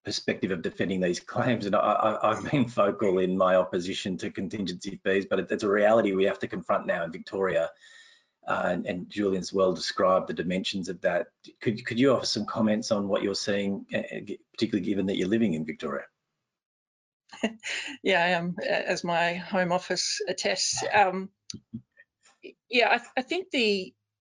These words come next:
Speaker 2: and as Julian rightly points out, there's, there's sort of some theories behind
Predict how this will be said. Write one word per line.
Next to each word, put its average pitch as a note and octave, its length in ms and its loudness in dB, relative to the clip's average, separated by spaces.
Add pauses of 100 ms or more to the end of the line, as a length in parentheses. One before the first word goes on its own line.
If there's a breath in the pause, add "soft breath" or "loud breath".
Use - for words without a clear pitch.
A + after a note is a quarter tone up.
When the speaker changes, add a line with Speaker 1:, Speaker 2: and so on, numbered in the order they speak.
Speaker 2:
and - 440 0 (100)
as G#3 120 -4
Julian A#3 420 4
rightly F#3+ 320 2
points F#3+ 320 -2
out, G3 200 2
there's, G3 300 2 (140)
there's G3+ 180 0
sort C#4+ 140 8
of G#3 120 6
some F#3+ 260 -4
theories F#3+ 500 4
behind F3+ 720 2